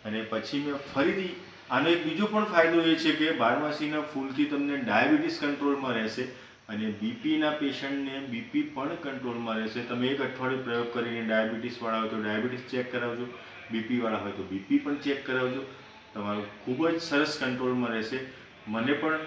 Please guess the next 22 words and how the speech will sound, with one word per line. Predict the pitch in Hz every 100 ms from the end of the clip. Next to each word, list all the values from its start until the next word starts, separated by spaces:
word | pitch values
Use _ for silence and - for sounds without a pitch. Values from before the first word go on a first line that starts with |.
| - -
બી | 117
પીનો | 139 139 139
કોઈ | 143
પ્રોબ્લેમ | - 113 113 131 135
નથી, | 123 135
ડાયાબિટીસ | 117 110 123 127 127 -
નથી, | 127 135
પણ | 156 160
મને | 151 175 185 - 135
શરીરમાં | 147 170 180
એકદમ | 170 175 185 185
સ્ફૂર્તિ | - - 147 - 185
લાગે | 156 117 107 110
છે. | 117
આ | 113 123
પ્રયોગ | - 143 147 147
કરવા | 143 143 143
પછી | 135 123 147
મને | 143 143
એવું | 143
લાગ્યું | 143 131 131
કે, | 127